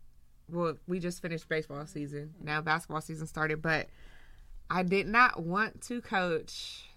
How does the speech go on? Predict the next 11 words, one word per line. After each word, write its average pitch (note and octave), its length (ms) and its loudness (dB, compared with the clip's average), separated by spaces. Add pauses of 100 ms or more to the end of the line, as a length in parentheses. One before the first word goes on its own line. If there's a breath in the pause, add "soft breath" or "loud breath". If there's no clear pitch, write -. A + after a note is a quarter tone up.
that E3 260 2
age - 640 4 (480)
at D3 180 -6
first. - 440 -2 (340)
I D3+ 120 -4
didn't. E3 360 0
I'm E3 160 -2
like, E3 240 -2
No, G#3 320 0
you G#3+ 140 0
know, F#3 400 2